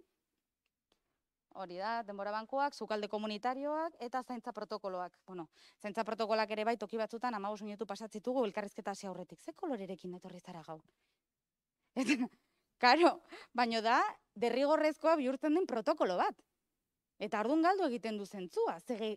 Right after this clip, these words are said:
garrantzitsuagoa da egitea eta egotea bizitzea eta trantsitatzea baino. Orduan, niretzako azka-, askor-, honek ekartzen duena da azkarregi errefuxatzen diren proposamenak direla maiz. Hau da, ideia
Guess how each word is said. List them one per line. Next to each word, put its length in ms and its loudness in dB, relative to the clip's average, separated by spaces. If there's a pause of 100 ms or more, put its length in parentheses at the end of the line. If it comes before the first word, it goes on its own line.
garrantzitsuagoa 720 0
da 80 2
egitea 560 0
eta 160 -4
egotea 480 0 (560)
bizitzea 480 -4
eta 160 0
trantsitatzea 720 -4
baino. 320 -2 (1700)
Orduan, 400 -4 (1200)
niretzako 640 2 (100)
azka-, 240 -4
askor-, 400 -2
honek 240 0
ekartzen 320 0
duena 160 4
da 160 2
azkarregi 540 -2 (440)
errefuxatzen 600 0
diren 180 -4
proposamenak 560 -6
direla 320 -2
maiz. 180 -6 (540)
Hau 140 8
da, 160 2 (400)
ideia 360 2